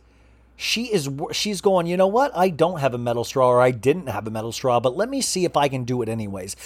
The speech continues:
Let me push myself out of my comfort zone." Can you say the same thing for you guys? When you don't push yourselves out of your comfort zones like Kathy Hilton, it was amazing to watch her victorious in that moment.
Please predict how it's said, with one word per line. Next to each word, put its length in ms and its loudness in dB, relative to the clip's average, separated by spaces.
Let 200 2
me 140 -2
push 440 0
myself 440 2
out 180 4
of 60 -2
my 160 2
comfort 400 -4
zone." 300 -6
Can 160 2
you 120 -2
say 180 0
the 100 -2
same 220 -2
thing 340 0
for 140 -2
you 260 -2
guys? 480 2
When 160 -4
you 260 -2
don't 200 4
push 240 2
yourselves 400 4
out 140 6
of 120 -2
your 140 4
comfort 360 -2
zones 220 0
like 160 4
Kathy 300 2
Hilton, 400 0
it 40 -2
was 120 4
amazing 500 2
to 60 0
watch 260 0
her 200 2
victorious 600 -4
in 80 -4
that 180 -2
moment. 440 -2